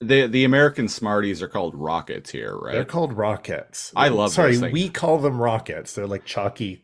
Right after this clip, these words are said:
Speaker 2: like, there you
Speaker 1: I
Speaker 2: go.
Speaker 1: know.
Speaker 2: That can be a non-binary.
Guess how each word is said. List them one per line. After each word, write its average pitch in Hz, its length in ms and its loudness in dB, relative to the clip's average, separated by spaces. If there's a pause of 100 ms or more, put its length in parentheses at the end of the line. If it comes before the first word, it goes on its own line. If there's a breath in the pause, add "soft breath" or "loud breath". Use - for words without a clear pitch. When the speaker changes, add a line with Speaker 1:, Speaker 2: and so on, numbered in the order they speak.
Speaker 2:
like, - 220 -12 (220 soft breath)
there 220 100 6
you 185 100 4
Speaker 1:
I 175 120 8
Speaker 2:
go. 202 80 10
Speaker 1:
know. 226 60 12
Speaker 2:
That - 160 6
can 190 120 4
be 151 140 6
a - 20 6
non-binary. 98 840 -2